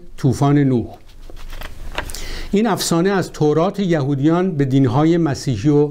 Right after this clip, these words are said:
اسلام راه یافته است، ولی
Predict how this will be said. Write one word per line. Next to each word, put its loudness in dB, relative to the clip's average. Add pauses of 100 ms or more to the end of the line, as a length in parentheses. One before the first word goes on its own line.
(120)
اسلام 0
راه -2
یافته -2
است، -6 (1700)
ولی 0